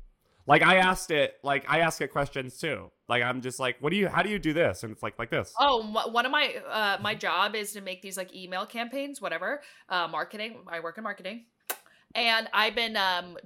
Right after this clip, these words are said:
Speaker 2: just writing all of the bios for all of the emails on Chat G P T.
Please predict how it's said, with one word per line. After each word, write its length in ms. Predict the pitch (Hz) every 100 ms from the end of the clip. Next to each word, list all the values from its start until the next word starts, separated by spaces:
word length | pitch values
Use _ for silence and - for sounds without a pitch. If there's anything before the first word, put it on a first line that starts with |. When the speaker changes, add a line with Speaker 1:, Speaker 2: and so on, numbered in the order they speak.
| -
Speaker 2:
just 520 | 208 202 220 - - -
writing 420 | 190 196 220 220
all 260 | 135 175 190
of 120 | 190
the 100 | 196
bios 560 | 175 143 151 196 220
for 140 | - 196
all 180 | 165 180
of 80 |
the 80 | 180 139
emails 260 | 165 170 175
on 100 | 165
Chat 280 | - 151 131
G 120 | 170
P 100 | 156
T. 320 | 156 160 151